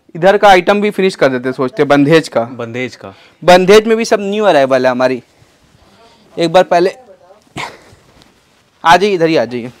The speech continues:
Speaker 2: जी। ये सब पोटलियाँ कुछ आई हैं, नई नई?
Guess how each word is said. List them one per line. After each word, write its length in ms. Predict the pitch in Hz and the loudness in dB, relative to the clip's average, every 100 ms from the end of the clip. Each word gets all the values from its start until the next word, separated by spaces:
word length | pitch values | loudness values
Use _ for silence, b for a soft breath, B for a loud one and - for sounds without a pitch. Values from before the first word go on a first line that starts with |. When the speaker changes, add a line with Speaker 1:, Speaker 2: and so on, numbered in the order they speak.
| - | -18
Speaker 2:
जी। 180 | 117 104 _ _ _ _ - - - _ _ | -16 -16 _ _ _ _ -20 -20 -20 _ _
ये 140 | 143 120 | -16 -8
सब 180 | 147 | -8
पोटलियाँ 440 | - 143 139 143 139 | -4 -6 -4 -6 -6
कुछ 240 | 139 - | -8 -10
आई 260 | - 120 113 | -8 -6 -6
हैं, 120 | 123 | -8
नई 200 | 127 110 | -12 -12
नई? 180 | 120 | -14